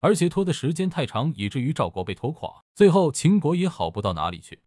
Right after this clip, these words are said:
与其说秦军胜利，不如说是两败俱伤。再来看看韩信围困项羽之战，就留了缺口，然后打埋伏，最后楚军大多是投降讨好的，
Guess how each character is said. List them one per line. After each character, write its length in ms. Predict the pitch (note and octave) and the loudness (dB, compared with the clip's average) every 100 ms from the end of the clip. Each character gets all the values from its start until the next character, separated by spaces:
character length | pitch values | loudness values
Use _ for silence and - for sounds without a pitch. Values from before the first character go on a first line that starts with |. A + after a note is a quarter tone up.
| _ | _
与 200 | B2+ E3 | 4 4
其 160 | D3+ F#3 | 4 2
说 140 | F3+ | 0
秦 220 | F3 E3+ | 0 0
军 160 | F3+ G3+ | 2 2
胜 220 | F3+ A2+ | 2 -2
利， 200 | A#2 G#2+ _ _ _ | -2 -4 _ _ _
不 140 | D#3+ | 0
如 160 | D#3+ F#3 | 4 2
说 180 | F3 F#3+ | 2 -2
是 120 | C3+ | -2
两 180 | E2 - | -6 -6
败 140 | G#2 | -6
俱 140 | - - | -6 -6
伤。 200 | F#2+ D3 _ _ | -6 -6 _ _
再 160 | G3 F3 | 2 4
来 140 | F3+ | 2
看 180 | F#3 E3+ | 0 0
看 120 | C#3 | 0
韩 220 | - C#3+ | 0 -2
信 160 | D#3+ A2+ | 0 0
围 120 | A2 | 0
困 160 | C#3 G2+ | 0 -2
项 200 | - A2 | 0 -4
羽 80 | D#2 | -4
之 140 | G2 | -10
战， 200 | F#2+ F#2 _ - | -8 -10 _ 2
就 180 | F#3+ D#3+ | 4 6
留 160 | C#3 | 4
了 100 | D3 | 2
缺 220 | C#3 F3 | 0 -2
口， 300 | E3 F#2 F2 | -2 -2 -4
然 160 | F2 G2+ | -4 -4
后 120 | G#2 | -4
打 160 | E2+ G#1+ | -8 -10
埋 160 | E2+ | -10
伏， 320 | F#2 _ G#2+ - _ | -12 _ -20 -20 _
最 160 | - G3 | 2 4
后 200 | E3 F3 | 4 0
楚 240 | - D3 | 0 -2
军 180 | C#3+ G3+ | 0 0
大 180 | E3+ F#2 | 2 0
多 140 | G#2 | -2
是 140 | A2 G#2+ | -6 -8
投 260 | - C#3 | -6 -4
降 160 | E3 D#3+ | -2 -4
讨 180 | - F3 | -4 -8
好 200 | - - | -8 -16
的， 140 | E2+ | -18